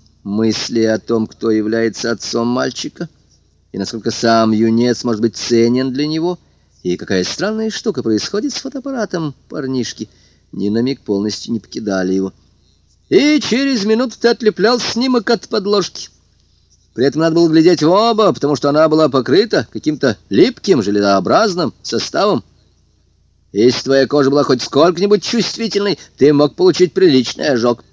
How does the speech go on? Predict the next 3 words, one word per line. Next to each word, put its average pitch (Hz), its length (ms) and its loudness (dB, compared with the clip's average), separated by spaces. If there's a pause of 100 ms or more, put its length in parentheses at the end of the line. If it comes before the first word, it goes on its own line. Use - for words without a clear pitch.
(320)
«Потрясающе!» 143 1600 -4 (380)
сказал 107 420 2
Кевин. 101 480 0